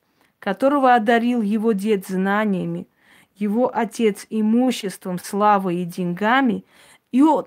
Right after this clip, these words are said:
он это все теперь защищает. Вы меня теперь поняли, в чем функции этих трех темных принцев тьмы или черных правителей,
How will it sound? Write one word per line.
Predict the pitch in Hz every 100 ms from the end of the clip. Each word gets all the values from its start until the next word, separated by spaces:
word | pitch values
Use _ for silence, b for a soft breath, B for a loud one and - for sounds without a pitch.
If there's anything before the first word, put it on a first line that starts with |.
| _
он | 226 294 370 -
это | 247 254 254 202
все | - 233
теперь | 214 - 190 233 226 185 - _ -
защищает. | 180 202 240 285 277 - 214 226 254 - - 185 208 226 190 185 175 170 _ _ _ _ _ _ _ _ _ _ _ _ _
Вы | 202 285
меня | 277 226
теперь | 202 202 190
поняли, | - 262 320 294 196 190 - _ _ _
в | _
чем | - 247 285 277
функции | - 269 294 - 220
этих | 208 220 202 214 -
трех | - 220 254 285 269
темных | - - 214 226 240 240 254 233 -
принцев | 190 202 214 202 - 214 - _ _ _ _
тьмы | 185 180 180 160 - _ _ _
или | 208 185
черных | 202 - 196 220 226 240 226
правителей, | 196 190 190 196 185 170 170 -